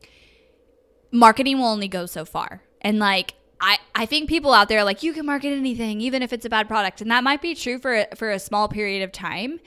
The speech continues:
But every time I've seen somebody try to come in and market a product that's not good, it's not getting their students results, it's not getting their clients results,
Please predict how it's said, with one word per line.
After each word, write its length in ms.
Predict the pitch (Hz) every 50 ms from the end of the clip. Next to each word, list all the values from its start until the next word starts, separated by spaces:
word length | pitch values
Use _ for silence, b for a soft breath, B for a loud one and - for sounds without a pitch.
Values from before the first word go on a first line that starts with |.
| b b b b b b b b b b b b b -
But 140 | 233 226 -
every 280 | 220 233 240 294 311 -
time 260 | - 294 269 254 254
I've 120 | 240 220
seen 320 | - - 233 233 226 214 220
somebody 440 | - 226 214 208 202 196 196 196
try 260 | 190 - - 208 202 214
to 80 | 226 226
come 240 | - - 233 220
in 340 | 214 202 190 190 190 190 214 b b b b b b b b b
and 220 | - 220 220 214 208
market 340 | 208 202 196 202 202 247 233
a 60 | 220
product 480 | 220 - 208 190 185 196 202 196 -
that's 260 | 214 202 190 - - 202
not 300 | 196 196 190 196 196 -
good, 160 | 202 196 190
it's 220 | 196 185 - -
not 260 | 208 196 196 196 196
getting 220 | - 202 202 196 196
their 120 | 196 190
students 400 | 190 - 202 196 190 196 190 -
results, 440 | 196 190 185 190 190 185 190 190 196
it's 180 | 190 185 - 196
not 260 | 196 196 196 196 -
getting 200 | 202 202 202 196
their 100 | 202 196
clients 420 | - - 302 294 277 269 247 -
results, 560 | 262 247 226 233 233 226 226 220 226 - -